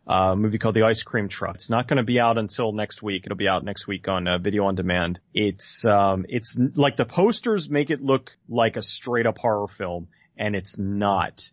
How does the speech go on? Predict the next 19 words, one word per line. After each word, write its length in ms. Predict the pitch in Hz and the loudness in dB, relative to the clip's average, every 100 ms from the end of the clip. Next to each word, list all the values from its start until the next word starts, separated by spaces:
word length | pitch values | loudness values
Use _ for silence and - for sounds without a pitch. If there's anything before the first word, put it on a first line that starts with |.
| _ - | _ -14
Really 760 | 120 147 180 220 240 220 190 | -12 -8 -4 4 6 6 6
not 540 | 127 123 131 160 185 170 | 4 4 6 6 6 4
at 100 | 143 | 6
all 240 | 135 123 | 6 6
what 80 | 117 | 4
I 80 | 107 | 2
was 140 | 98 | -2
expecting. 720 | 104 - - 98 - 98 90 90 | -10 -8 -4 -4 -4 -8 -8 -10
And 540 | - 104 101 104 107 135 | -4 -2 0 0 0 2
not 260 | 175 175 | 2 2
a 60 | 151 | 0
horror 400 | 143 147 151 147 | 0 4 6 6
movie, 460 | 143 139 127 127 123 | 4 2 2 0 0
more 500 | 120 151 196 202 156 | 0 0 2 2 2
of, 220 | 135 120 | 2 2
like, 260 | 123 117 | 2 2
a 240 | 117 104 98 | 2 2 2
mystery 800 | 101 123 143 - 147 139 131 127 | 2 0 0 0 2 4 4 2
thriller, 840 | 110 120 127 127 131 127 123 117 | 0 0 4 6 6 6 6 4